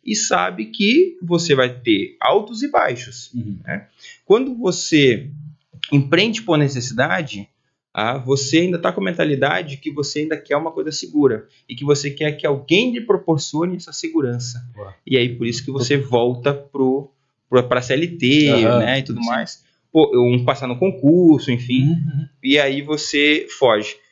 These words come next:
Speaker 1: E aí o que acontece? Na pandemia eu vi muitas pessoas quebrarem, cara, perderem seu dinheiro, pegar lá seu F G T S e tudo, né? Pessoas lá que tinham cargos altos em empresas,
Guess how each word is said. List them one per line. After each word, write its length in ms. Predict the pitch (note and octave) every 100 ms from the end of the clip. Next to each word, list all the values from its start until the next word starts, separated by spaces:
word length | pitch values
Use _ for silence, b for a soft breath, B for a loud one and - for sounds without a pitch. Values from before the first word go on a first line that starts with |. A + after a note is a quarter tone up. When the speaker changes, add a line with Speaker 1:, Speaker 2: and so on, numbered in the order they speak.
| b
Speaker 1:
E 220 | D3 F3
aí 240 | E3 D#3
o 80 | F#3+
que 80 | F#3
acontece? 520 | F3+ F3+ D3 C#3+ -
Na 80 | E3
pandemia 400 | E3+ F3 D3+ D3
eu 120 | E3+
vi 120 | C#3+ D3+
muitas 260 | F3 G3+
pessoas 600 | - F3 - D#3+ E3+ -
quebrarem, 800 | - F#3 E3+ B2+ - D#3+ D#3 A#2+
cara, 340 | G#2+ - A#2+ B2
perderem 460 | B2 A2+ B2 D#3 D#3
seu 160 | D3+
dinheiro, 400 | C#3 B2 C3 B2+ B B _
pegar 280 | B2+ C#3 D#3+
lá 160 | D#3
seu 200 | D3+ C#3
F 180 | C#3 C#3
G 100 | C3+
T 220 | C3+ B2
S 500 | A#2+ D3+ - C#3+ -
e 40 | -
tudo, 520 | _ C#3+ D#3+ C#3 A#2
né? 200 | B2+ D3
Pessoas 480 | C#3+ B2 - D3+ C#3+
lá 100 | C#3
que 120 | C#3 C3+
tinham 240 | - C3+
cargos 400 | C3+ C3+ A#2+ G2+
altos 480 | G#2+ D3+ D#3+ B2 A2+
em 80 | -
empresas, 720 | A2 - C3 D#3+ D3+ C#3